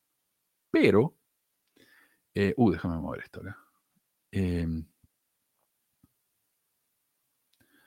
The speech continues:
pero compilé los datos, dice, sobre el crecimiento de congregaciones y estacas en los Estados Unidos. Dieciocho estados de los cincuenta estados de Estados Unidos tuvieron un cre-, crecimiento congregacional neto.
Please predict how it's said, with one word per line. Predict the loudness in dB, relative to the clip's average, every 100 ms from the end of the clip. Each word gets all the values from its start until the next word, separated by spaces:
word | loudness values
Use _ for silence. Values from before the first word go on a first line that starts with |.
| _ _ _ _ _ -20 6
pero | 12 12 12
compilé | 10 8 10 10
los | 12 12
datos, | 10 10 6
dice, | 4 2 2
sobre | 4 4
el | 4 2
crecimiento | 2 2 4 6 8 8
de | 6
congregaciones | 6 6 6 6 4 4 4 2
y |
estacas | 0 0 0 0
en | 0
los | -2
Estados | -2 -2 -2
Unidos. | -4 -6 -10 -18 -20 -20 -8
Dieciocho | 8 8 10 8 10 10
estados | 8 10 6 6 -4 -14 -8
de | -4
los | -2
cincuenta | 0 2 4 4
estados | 2 2 2
de |
Estados | 0 -2 -2
Unidos | -4 -8 -8 -10 _ _ _ _ -20 -20 -20 _ _ _ _ _ _ _ 6
tuvieron | 12 12 12
un | 8
cre-, | 10 8 6 2
crecimiento | 4 6 6 6 4
congregacional | 2 2 4 2 2 2 4 4
neto. | 4 0 -6 -12